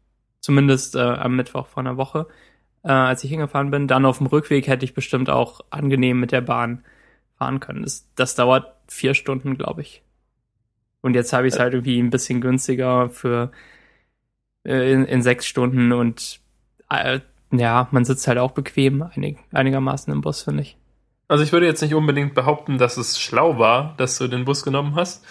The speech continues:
Speaker 2: aber du hattest auf jeden Fall Glück damit.
Speaker 1: <laughs>
Speaker 2: Ist
Speaker 1: Ja.
Speaker 2: ja nicht so, dass es, dass da jetzt ein,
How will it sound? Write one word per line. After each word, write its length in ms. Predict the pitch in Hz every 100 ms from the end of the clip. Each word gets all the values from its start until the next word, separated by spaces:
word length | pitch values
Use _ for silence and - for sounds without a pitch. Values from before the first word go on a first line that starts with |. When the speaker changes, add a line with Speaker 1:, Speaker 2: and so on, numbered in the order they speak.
| - _
Speaker 2:
aber 140 | 127 123
du 60 |
hattest 180 | 127 123
auf 100 | 127
jeden 140 | 135 127
Fall 140 | 117
Glück 240 | 120 143 -
damit. 240 | 120 117 -
Speaker 1:
<laughs> 1700 | - - _ _ _ _ _ - - - _ _ _ _ _ _ _
Speaker 2:
Ist 120 | 139
Speaker 1:
Ja. 60 | 143
Speaker 2:
ja 40 |
nicht 140 | 170 180
so, 160 | 190
dass 160 | 160 160
es, 140 | 160 -
dass 300 | 151 143 -
da 160 | 147
jetzt 240 | 143 143 147
ein, 340 | 139 135 135